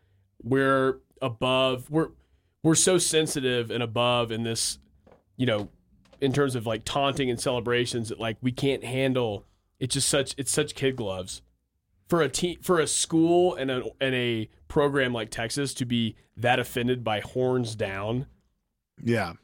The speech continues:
Speaker 2: it's obnoxious.
Speaker 1: It's very obnoxious.
Speaker 2: So guess what? We get to make fun of you now. Welcome to the rest
Speaker 1: More,
Speaker 2: of the
Speaker 1: more
Speaker 2: college
Speaker 1: than,
Speaker 2: football.
Speaker 1: more than ever, because you can't handle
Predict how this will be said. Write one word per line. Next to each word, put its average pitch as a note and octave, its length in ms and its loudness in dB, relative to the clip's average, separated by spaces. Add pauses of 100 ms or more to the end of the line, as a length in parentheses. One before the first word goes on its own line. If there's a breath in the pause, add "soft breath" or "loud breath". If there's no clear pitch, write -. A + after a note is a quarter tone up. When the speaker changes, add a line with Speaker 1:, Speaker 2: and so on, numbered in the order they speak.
(120)
Speaker 2:
it's C3 120 0
obnoxious. D3 600 2
Speaker 1:
It's E3 120 0
very A3+ 180 2
obnoxious. - 680 -10
Speaker 2:
So C#3+ 240 4
guess D3 260 2
what? D#3 220 2
We A#2+ 80 -4
get C3+ 120 2
to B2+ 40 -4
make C3+ 140 0
fun C#3+ 180 0
of B2+ 60 0
you A#2+ 80 -2
now. A2+ 320 -2 (420)
Welcome B2+ 260 2
to B2+ 80 4
the A#2 140 2
rest A#2+ 260 4
Speaker 1:
More, C#3+ 200 4
Speaker 2:
of C#3+ 120 -4
the C3 60 -4
Speaker 1:
more C3+ 60 2
Speaker 2:
college C3 180 6
Speaker 1:
than, - 80 0
Speaker 2:
football. A2 340 2
Speaker 1:
more D#3 240 2
than D3+ 140 2
ever, C#3 260 -2
because A2+ 320 -6
you C#3 60 -4
can't D#3 220 0
handle B2+ 580 -2